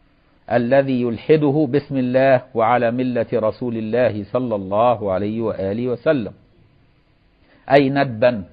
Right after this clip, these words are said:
يقول كده إيه، على سبيل الندب، على سبيل الاستحباب يعني، مش وجوباً. فقد روي أنه إذا قيل ذلك رفع العذاب عن الميت أربعين سنة ببركة الكلمة دي. قيل يعني إيه؟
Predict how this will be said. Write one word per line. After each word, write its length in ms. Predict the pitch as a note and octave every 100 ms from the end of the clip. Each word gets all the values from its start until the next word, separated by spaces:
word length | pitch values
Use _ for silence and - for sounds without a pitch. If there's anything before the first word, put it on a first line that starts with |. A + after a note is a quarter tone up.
| -
يقول 240 | F#2 A2+ A#2+
كده 240 | C#3 B2+
إيه، 260 | A2 B2 B2+
على 240 | G#2+ G#2
سبيل 340 | - G#2+ B2 A#2
الندب، 540 | G#2+ A2+ G2+ E2 E2
على 180 | G2+ G2+
سبيل 260 | - A2+
الاستحباب 640 | A#2+ A2 - - G#2+ G#2 D#2+
يعني، 200 | D2 D2+ _ -
مش 180 | G2
وجوباً. 420 | G#2 A#2 B2 E2+ D2+ _ - - _ _ _ _ _ _ _ _ _ _
فقد 380 | - C#3 D#3+ D#3
روي 300 | D#3 F3+ D#3+
أنه 400 | C#3+ C#3 D#3 D3+
إذا 220 | C#3 C3+
قيل 280 | B2+ F3 D#3+
ذلك 400 | C#3 D3 D#3 C3+
رفع 420 | C3 D3 D#3 B2
العذاب 460 | A#2+ A2 A#2 C#3 C3+
عن 160 | A#2+ B2
الميت 420 | A#2 C#3 C#3 G#2+
أربعين 480 | A#2 G#2+ A#2 C3+ C3
سنة 260 | C3 G2 - _
ببركة 420 | G#2 G#2 A#2 A2+ G#2
الكلمة 340 | F2+ - F#2 E2+
دي. 100 | D#2+ - _ _ _ _ - _ _ _ _ _ _ _ _ _ _ G3+
قيل 200 | F#3 A2+
يعني 320 | A2+ B2+ C#3+
إيه؟ 300 | C3+ D#3+ D#3